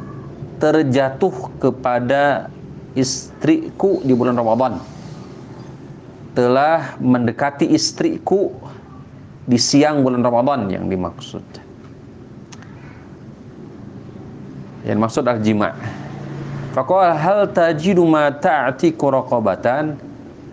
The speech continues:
Kemudian kata Nabi sallallahu alaihi wasallam, Apakah kamu mendapati sesuatu untuk membebaskan satu orang budak?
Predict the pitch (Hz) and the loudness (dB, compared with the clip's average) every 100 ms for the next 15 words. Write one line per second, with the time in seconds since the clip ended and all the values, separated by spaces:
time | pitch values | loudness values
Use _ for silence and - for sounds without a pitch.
0 | - - - - - 123 165 185 175 170 | -16 -16 -16 -12 2 4 4 2 2 4
1 | 190 180 175 160 156 170 151 139 135 127 | 4 4 2 2 4 2 2 4 4 4
2 | 127 127 156 165 170 - 135 135 135 165 | 4 2 2 4 2 2 0 2 0 0
3 | 160 151 143 - - 160 165 170 165 156 | 0 0 0 -2 -6 0 2 4 4 4
4 | 113 - - - - - - - - - | 2 -2 -10 -14 -14 -14 -12 -12 -6 2
5 | 139 143 131 127 127 - 202 196 185 160 | 4 6 4 4 2 2 -2 2 4 4
6 | 117 95 - - - - - - - 147 | 4 0 -6 -8 -12 -12 -14 -8 -2 0
7 | - 143 180 208 - 170 - 143 139 131 | 4 4 6 4 2 0 2 2 4 4
8 | 131 143 139 135 127 123 123 120 160 180 | 4 2 2 2 4 4 4 4 0 -2
9 | - - 147 135 127 131 127 208 - 139 | -6 0 2 2 2 0 2 0 2 2
10 | 120 113 110 104 98 98 - | 4 2 2 2 2 2 0